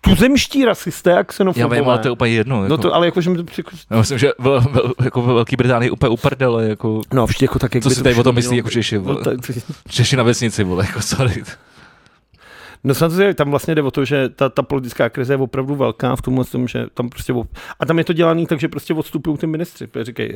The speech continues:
Speaker 1: "Br-, Johnson, Borisi, vole, jdi do hajzlu, vole." a on řekne, "Nikam nejdu." Nikdy neodstupím, nech si to všichni
Speaker 2: To známe, ne?
Speaker 1: zapamatují.
Speaker 2: To, to
Speaker 1: No.
Speaker 2: známe.
Speaker 1: Ale oni jako nejsou vlastně takový, že by lezli Borisovi Johnsonovi do prdele, jako tady se to běžně dělá, nebo dělávávalo,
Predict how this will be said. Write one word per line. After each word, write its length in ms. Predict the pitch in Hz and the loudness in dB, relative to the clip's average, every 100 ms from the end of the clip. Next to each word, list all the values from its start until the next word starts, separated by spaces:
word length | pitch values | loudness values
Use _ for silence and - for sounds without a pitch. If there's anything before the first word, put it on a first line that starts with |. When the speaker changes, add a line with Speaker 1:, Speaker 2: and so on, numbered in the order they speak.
| 117 | -6
Speaker 1:
"Br-, 320 | 120 135 - - - - | 0 0 0 -8 -20 -14
Johnson, 520 | 123 156 214 - 208 | 0 2 2 2 2
Borisi, 340 | 156 196 226 240 | 4 4 4 2
vole, 180 | 190 139 | 2 2
jdi 100 | 160 | 4
do 120 | 175 | 4
hajzlu, 420 | 156 214 170 151 | 4 2 0 -2
vole." 140 | 107 | -2
a 40 | 104 | -2
on 160 | 127 | -2
řekne, 320 | 117 123 113 95 _ - - | -2 -4 -4 -6 _ -16 -2
"Nikam 200 | 165 214 | 4 4
nejdu." 280 | 220 160 117 _ _ _ - | 4 2 -4 _ _ _ -2
Nikdy 240 | 185 175 | 0 2
neodstupím, 640 | 156 123 - - 107 104 | 0 0 -4 -10 -4 -2
nech 140 | 110 - | 0 0
si 100 | 160 | -2
to 100 | 156 | -2
všichni 140 | - | 0
Speaker 2:
To 40 | 113 | 2
známe, 180 | 131 | 2
ne? 180 | 175 120 | 2 2
Speaker 1:
zapamatují. 260 | 120 117 107 | 0 -4 -10
Speaker 2:
To, 60 | |
to 140 | - 123 | -8 -4
Speaker 1:
No. 60 | |
Speaker 2:
známe. 140 | 143 - - - - - | -4 -4 -12 -20 -14 -2
Speaker 1:
Ale 180 | 165 | 0
oni 220 | 170 190 196 | 2 2 2
jako 240 | 190 196 | 2 2
nejsou 400 | 180 165 - 160 | 2 0 0 0
vlastně 340 | 156 143 170 | 0 -2 -4
takový, 340 | 151 147 147 151 | -4 -6 -6 -6
že 120 | 143 | -4
by 100 | 139 143 - - - - | -2 -2 -4 -12 -18 -4
lezli 300 | 143 139 156 | 0 2 0
Borisovi 400 | 135 139 - 143 | 2 0 0 -4
Johnsonovi 360 | 139 143 151 147 | -4 -4 -2 0
do 60 | |
prdele, 400 | 131 135 127 139 | 0 0 2 2
jako 180 | 135 143 | 2 0
tady 260 | 127 135 131 | -2 0 -2
se 160 | - | -4
to 120 | - 135 | -4 -4
běžně 440 | 120 135 120 139 | -2 0 0 0
dělá, 340 | 135 123 123 | 0 0 0
nebo 200 | 135 131 | -2 -2
dělávávalo, 680 | 131 120 110 107 110 113 123 | 0 0 0 0 -2 -2 -6